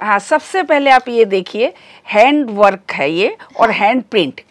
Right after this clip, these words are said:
Speaker 1: इसको काथा भी बोलते हैं
Speaker 2: जी, जी।
Speaker 1: और सिंपल स्टिच भी बोलते हैं। तो ये
Speaker 2: हाँ।
Speaker 1: ब्लाउज है, मल्टी कलर में मैंने ये पूरा बैक में डिजाइन किया है
Speaker 2: ओके।
Speaker 1: और ये हैंड में डिजाइन है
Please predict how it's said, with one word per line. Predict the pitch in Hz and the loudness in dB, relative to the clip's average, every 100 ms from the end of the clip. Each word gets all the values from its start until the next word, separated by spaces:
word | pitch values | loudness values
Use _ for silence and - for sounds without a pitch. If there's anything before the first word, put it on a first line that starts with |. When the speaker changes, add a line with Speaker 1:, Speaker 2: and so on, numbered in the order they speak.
| - | -12
Speaker 1:
इसको | 214 269 | -6 -4
काथा | - 302 294 277 | 0 0 2 -4
भी | 285 | -2
बोलते | 208 165 143 170 | -2 -2 0 -2
हैं | 165 220 | -2 -4
Speaker 2:
जी, | 349 285 | -6 -12
जी। | 233 | -6
Speaker 1:
और | 262 | -6
सिंपल | 269 - 320 294 320 | -4 -4 -4 0 -2
स्टिच | - 240 190 | -2 -6 -2
भी | 180 | -2
बोलते | 151 139 123 | -2 -4 -4
हैं। | 147 | -8
तो | 180 | -8
ये | 208 269 | -6 -4
Speaker 2:
हाँ। | 277 | 0
Speaker 1:
ब्लाउज | 226 196 208 254 | 2 4 2 0
है, | |
मल्टी | 302 202 190 240 | 0 -2 -2 -4
कलर | 233 214 214 | -2 0 0
में | 220 | -2
मैंने | 214 202 202 | -4 -4 -4
ये | 202 190 | -4 -6
पूरा | 190 185 | -2 -2
बैक | 170 156 156 | 0 -2 -4
में | 175 170 | -6 -8
डिजाइन | 165 165 170 | -6 -6 -8
किया | 170 254 | -8 -8
है | - 170 | -8 -12
Speaker 2:
ओके। | - 254 | -10 -4
Speaker 1:
और | 233 | -4
ये | 233 247 | -2 -2
हैंड | - 190 180 170 | 0 0 0 -4
में | 175 165 | -6 -4
डिजाइन | 156 156 151 165 | -4 -4 -4 -4
है | 247 | -6